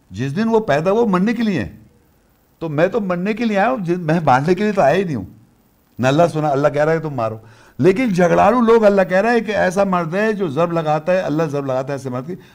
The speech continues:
اس کے جو، اس میں جھگڑانے والے شرکا ہیں، اور ایک ایسا مرد ہے جو سلامتی دیتا ہے۔ تو آپ مقابلہ کر لیں، خود دیکھ لیں کون ہے دنیا میں۔ جھگڑے ہو رہے نہیں ہو رہے، اور یقین کریں مجھے بالکل الگ رکھا ہوا انہوں نے۔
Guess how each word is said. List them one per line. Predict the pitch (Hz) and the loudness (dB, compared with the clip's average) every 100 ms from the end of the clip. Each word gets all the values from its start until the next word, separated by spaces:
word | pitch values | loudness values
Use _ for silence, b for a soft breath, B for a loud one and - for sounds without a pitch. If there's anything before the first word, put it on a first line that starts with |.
| b | b
اس | 151 139 | -10 -8
کے | 180 196 185 | -2 0 0
جو، | 175 160 156 b b | -4 -6 -10 b b
اس | 143 139 | -10 -6
میں | 185 | -4
جھگڑانے | 175 147 147 165 185 | -2 -2 0 2 2
والے | 196 185 180 | 0 0 -2
شرکا | - 147 139 165 196 | -4 -4 0 2 2
ہیں، | 160 165 208 B B B B _ - | 2 0 -4 B B B B _ -6
اور | 143 | -4
ایک | 160 170 | -2 -2
ایسا | 165 208 | 0 2
مرد | 208 185 170 | 2 2 0
ہے | 208 | -2
جو | 175 185 190 - _ _ _ - | 0 -2 -2 -10 _ _ _ -4
سلامتی | 139 147 160 | 0 0 0
دیتا | 160 143 135 | -2 -2 -2
ہے۔ | |
تو | 135 | 0
آپ | 170 | 0
مقابلہ | 175 175 190 208 | 2 4 4 4
کر | 202 | 2
لیں، | 208 190 - | 0 -4 -8
خود | - 190 | -4 2
دیکھ | 202 202 | 4 4
لیں | 208 | 2
کون | 190 190 | 2 0
ہے | |
دنیا | 185 185 175 | -2 -4 -4
میں۔ | 151 - _ - - _ _ _ _ _ _ _ _ _ _ _ _ _ _ _ _ _ _ _ - | -6 -12 _ -20 -20 _ _ _ _ _ _ _ _ _ _ _ _ _ _ _ _ _ _ _ -6
جھگڑے | 113 165 240 | 0 2 4
ہو | 202 240 | 4 2
رہے | 277 | 2
نہیں | 247 | 2
ہو | |
رہے، | 214 | 2
اور | 175 | 2
یقین | 180 185 269 | 0 -2 0
کریں | 277 262 | 2 2
مجھے | 233 226 | 0 0
بالکل | 226 285 262 | -2 4 4
الگ | 226 | 4
رکھا | 190 180 | 2 2
ہوا | 254 | 2
انہوں | 277 196 | 2 0
نے۔ | 123 | -2